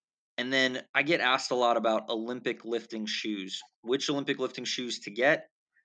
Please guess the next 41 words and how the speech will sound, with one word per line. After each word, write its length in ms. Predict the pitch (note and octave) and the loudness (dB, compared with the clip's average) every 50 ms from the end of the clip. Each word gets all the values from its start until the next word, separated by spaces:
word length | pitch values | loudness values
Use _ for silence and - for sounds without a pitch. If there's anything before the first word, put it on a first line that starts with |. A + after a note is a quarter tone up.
| _ _ | _ _
if 400 | - - C3 B2 B2 - - - - | -12 -8 -8 -8 -8 -10 -20 -20 -16
you 140 | A2+ A#2 A2 | -12 -8 -6
should 200 | - - A2+ A2+ | -4 -4 -4 -4
even 220 | A2+ G#2+ A2 G#2 | -6 -6 -6 -6
get 200 | G#2 G2+ G2 - | -6 -8 -8 -8
them. 220 | G2 F2+ F2 - _ _ _ _ _ _ _ _ _ - | -12 -14 -14 -16 _ _ _ _ _ _ _ _ _ -2
Um, 580 | A2+ A#2 A2+ A2+ A2 G#2+ G#2+ G#2+ G#2+ G#2+ - _ _ _ - | 0 2 2 2 2 0 0 -4 -8 -10 -14 _ _ _ -6
I 200 | - A2 B2 C#3+ | 0 4 4 6
have 260 | D3 D3+ C#3+ C#3 C#3 | 6 6 4 4 4
the 80 | - C3 | 0 -2
Nikes 580 | B2 B2+ C3 C#3 C3 - C#3 C#3 C3+ C3 - - - - | 2 4 4 4 2 0 -4 -4 -4 -4 -6 -8 -10 -10
and 500 | - B2+ B2+ C3+ C#3 C3+ C3+ C3+ C3 C3 - | -6 -4 -2 0 0 0 0 -2 -6 -8 -8
the 160 | C3+ A#2+ A#2 | -8 -10 -6
old 240 | - B2 B2 C3 A#2 | -2 -2 -2 -2 -2
Reeboks 480 | A2+ B2 B2+ A#2+ B2+ A#2+ B2 B2 - - | -2 -4 -2 0 0 0 0 0 -2 -6
that 100 | B2 A2 | -6 -4
they 80 | - | -4
don't 200 | A2 A2 G#2 A2 | -4 -4 -4 -4
make 220 | G#2+ A2 A2+ A2+ - | -4 -4 -2 -2 -2
anymore. 520 | B2 B2 B2 B2 B2 B2+ C3 C3 C3 C3 _ _ _ _ _ _ _ _ _ _ _ _ - | -4 -4 -4 -4 -4 -2 -2 -2 -4 -6 _ _ _ _ _ _ _ _ _ _ _ _ -8
Um, 460 | G#2+ G#2 G#2 G2+ G2+ G2+ G2 F#2+ - _ _ _ - | -6 -6 -6 -6 -8 -10 -12 -14 -16 _ _ _ -4
I 420 | G#2 G#2+ A#2+ A#2+ A#2+ A#2+ B2 A#2+ A#2 | -2 -2 0 0 0 0 -2 -2 -4
will 280 | A2+ A#2 A#2+ A#2 A2+ A2 | -2 -2 -2 0 0 0
wear 340 | A2 A#2 A#2+ B2 B2+ C3 C3 | 0 2 2 4 4 4 2
the 100 | A#2+ A#2 | 2 0
Nikes 720 | A2+ A2 G#2+ A2 A2+ G#2+ A2+ B2+ B2 B2 B2 A2 - - - _ _ _ | -2 0 0 -2 -2 -4 -6 -8 -8 -6 -6 -6 -8 -8 -10 _ _ _
on 200 | - A2 A2+ G#2+ | -6 -6 -4 -4
occasion 760 | G2 - - - - C3 C3+ C#3 C3+ D#3 D#3+ D#3+ E3 E3 E3+ _ | -6 -8 -10 -6 -4 -2 -2 0 -2 -2 -4 -4 -6 -10 -12 _
when 140 | - D#3 D#3 | -8 -4 -2
I 100 | D#3+ E3+ | 0 0
lift. 300 | E3+ E3+ F#3 F#3 F#3 F#3 | 2 4 2 2 2 0
I'm 100 | B2 B2 | -8 -6
kinda 200 | - C#3 B2+ C3 | -4 -2 -2 0
like 180 | A#2+ A#2+ A2+ A2 | 2 0 0 0
Joe. 280 | G#2+ A2+ A#2+ A#2 A2+ A2 | 0 2 4 4 4 4
I'll, 180 | A2 A2 A2 G#2+ | 2 2 0 -2
I'll 140 | - A2 A2+ | -4 -4 -4
use 220 | A#2+ C3+ C3+ C3+ | -2 -2 -2 -2
'em 80 | C3 A#2 | -2 -4
sometimes, 640 | - - B2+ B2 - - C3 B2 A#2+ A#2+ A#2 A2 - | -2 -2 -2 -2 0 -2 0 0 0 0 -2 -4 -4
but 140 | A#2+ A2+ | -6 -6